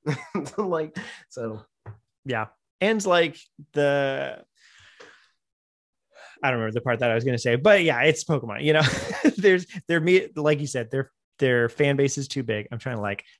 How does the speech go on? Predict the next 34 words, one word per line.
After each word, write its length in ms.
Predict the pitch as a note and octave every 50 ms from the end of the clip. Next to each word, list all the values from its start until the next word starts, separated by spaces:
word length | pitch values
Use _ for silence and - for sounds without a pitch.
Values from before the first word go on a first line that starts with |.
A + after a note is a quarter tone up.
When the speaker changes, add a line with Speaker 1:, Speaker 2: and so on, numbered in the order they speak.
| _ _ -
Speaker 2:
bring 360 | C3+ A#2 C#3 C#3+ C#3+ C#3 C#3+
back 220 | C3+ A#2+ B2 -
up 140 | C3+ A2+ -
the 120 | - C3
thought 280 | B2 - B2+ A#2+ C3+ D3+
that 100 | - C3
I 60 | B2+ A#2+
was 180 | C3 C3+ - -
thinking. 360 | C#3+ C3+ - C#3 B2+ C3 - - - - - - _ -
Um, 240 | B2+ B2+ B2 A#2+
their 120 | B2+ D3 D3+
fan 180 | D#3 F3 D#3+
base 160 | C#3+ C#3 B2+ A#2+
is 60 | B2
just 180 | A2+ G#2+ -
too 80 | - A#2
big. 220 | G#2 G2 G2 G2 -
And 100 | - B2
so 120 | A2+ C3+ B2
that 140 | A#2+ A2+
makes 260 | A#2 A2+ A2 - - -
it 160 | A#2 A2+ - _ _ _ _ _ _ _ _ _ _ _ _ -
tricky 500 | - - A2+ G2+ - A2 G#2+ A#2 - _ -
to 140 | - - B2
be 120 | A2+ B2
able 160 | A#2+ A2+ A2 A2+
to 120 | - -
cater 280 | B2+ - B2+ B2 A2+ A2+
to 120 | A2+ B2
everybody 220 | A#2 A2 A2 A#2 A#2
at 60 | A#2
the 60 | -
same 160 | - B2+ A2+ A2+
time. 140 | - A2+